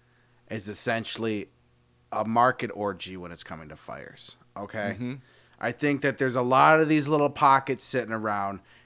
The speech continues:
Speaker 1: and I think, I think there's one big fire growing in the middle. Uh, and, and all
Speaker 2: Hmm.
Speaker 1: the other fires are standing around there and,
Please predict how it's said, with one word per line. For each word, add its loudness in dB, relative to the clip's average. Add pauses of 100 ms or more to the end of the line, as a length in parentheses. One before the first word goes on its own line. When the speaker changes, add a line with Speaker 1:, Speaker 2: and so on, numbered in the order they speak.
Speaker 1:
and -4
I -2
think, -4
I -4
think -4
there's -2
one 2
big 2
fire 2
growing 0
in -6
the -6
middle. -14 (500)
Uh, -8
and, -8 (180)
and -6
all 8
Speaker 2:
Hmm. -2
Speaker 1:
the 4
other 6
fires 4
are -6
standing 2
around 2
there -2
and, -8